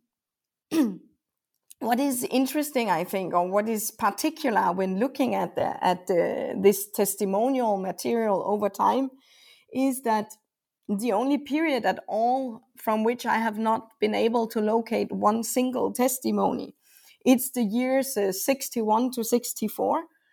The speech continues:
So it's a period that overlaps the Eichmann trial, which is known for having prompted survivors to restart talking about the Holocaust experiences in, in a lot of, uh, countries. But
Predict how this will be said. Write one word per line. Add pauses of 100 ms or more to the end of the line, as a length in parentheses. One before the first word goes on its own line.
(180)
So
it's
a
period
that
overlaps
the
Eichmann
trial, (380)
which
is
known
for
having
prompted
survivors
to
restart
talking
about
the
Holocaust
experiences (380)
in,
in
a
lot
of,
uh,
countries. (680)
But